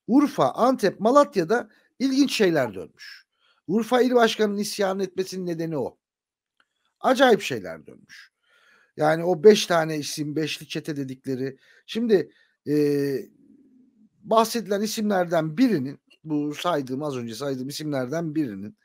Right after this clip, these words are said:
hangisi olduğunu söylemeyeyim, e, partinin yetkilisi olarak da bilinen biriyle bağlantısı varmış o bölgede. Baş harfi Ş.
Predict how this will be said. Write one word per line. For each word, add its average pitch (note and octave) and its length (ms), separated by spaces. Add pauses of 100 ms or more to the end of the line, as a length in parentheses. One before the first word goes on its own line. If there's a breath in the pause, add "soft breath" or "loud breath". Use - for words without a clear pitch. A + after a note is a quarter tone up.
(320)
hangisi C#3+ 400
olduğunu A#2+ 200
söylemeyeyim, A#2 460 (840)
e, A#2+ 320 (120)
partinin A3 800 (320)
yetkilisi G#3 920
olarak D3+ 680
da A#2 220
bilinen G#3 520 (680)
biriyle B3+ 380
bağlantısı A#3 460
varmış C#3 240
o C3+ 100
bölgede. G2 460 (360)
Baş F#3+ 200
harfi D#3 260
Ş. B2+ 320